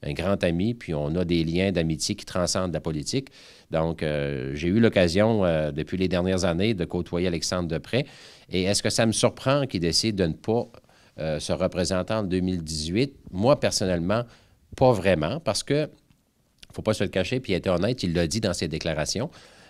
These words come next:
euh, autant il respecte Jean-François Lisée, puis il a même dit, Alex-, euh, Alexandre a même dit, Jean-François Lisée était un gentleman avec moi,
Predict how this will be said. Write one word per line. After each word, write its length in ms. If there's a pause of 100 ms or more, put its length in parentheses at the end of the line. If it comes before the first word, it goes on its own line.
(120)
euh, 260
autant 480
il 140
respecte 500
Jean-François 460
Lisée, 340
puis 120
il 20
a 20
même 220
dit, 260
Alex-, 360
euh, 360
Alexandre 360
a 20
même 200
dit, 180
Jean-François 380
Lisée 300
était 200
un 100
gentleman 640
avec 260
moi, 220